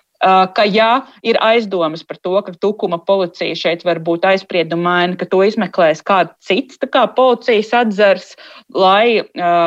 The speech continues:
būtu, ā, pilnīga skaidrība ne tikai par šī nozieguma apstākļiem, bet arī par to, vai ir vai nav pamats bažām, ā, par to,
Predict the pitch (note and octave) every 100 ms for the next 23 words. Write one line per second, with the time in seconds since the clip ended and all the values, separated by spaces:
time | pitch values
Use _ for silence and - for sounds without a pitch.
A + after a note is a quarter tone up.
0 | E3 D#3+ D#3+ E3 G3+ A#3 A3+ F#3 E3+ E3+
1 | - - - F3 E3 D#3+ E3 _ - G#3
2 | A#3 C4+ C4 E3 D3 E3+ - E3 F3+ F3+
3 | D#3 E3 E3 F3+ G3+ D#3+ D3 D#3+ - D#3
4 | D#3+ F#3 - D#4 D#4 C4+ D#4 - G3+ F#3+
5 | G#3 G3+ G#3 - - F#3 F#3 A3 B3 G3+
6 | - F3 - G3 A#3+ E4+ - - E3+ F#3+
7 | F3+ - A3+ A#3 G3 E3 D#3 D#3+ G#3+ E4
8 | A3+ G#3+ G3+ D#3+ D#3+ D#3+ F#3 F#3+ D4 C#4+
9 | C4 B3+ - - E3+ E3+ E3 D#3+ F3+